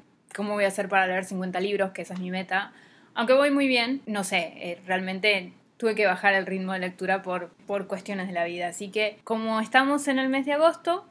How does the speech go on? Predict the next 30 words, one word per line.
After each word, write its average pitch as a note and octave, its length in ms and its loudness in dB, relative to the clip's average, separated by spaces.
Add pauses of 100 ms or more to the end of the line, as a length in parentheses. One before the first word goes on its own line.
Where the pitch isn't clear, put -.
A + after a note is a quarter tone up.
(380)
voy G#3+ 220 0
a A3 80 8
hacer A#3 340 0
el A3 140 2
resumen A#3 500 -4
de A3 280 -2
lecturas A#3 960 -4 (360)
de G#3+ 120 -2
julio B3 480 -2
y G#3+ 80 -4
les G#3 120 -2
voy F#3+ 140 0
a G3+ 80 2
contar F#3 500 -4
sobre F3 480 -8
una G#3 300 -8
saga G3 420 -4
que G#3 320 -4
decidí F#3 680 -6 (300)
abandonar F3+ 720 -2 (200)
en G3 80 -2
el G3 80 -6
cuarto F#3 260 -6
libro. - 260 -16 (200)
Y B3 140 0
en C4+ 80 4
el C#4 120 4
mes E4+ 500 0
de G#3+ 180 -2
julio B3+ 680 -2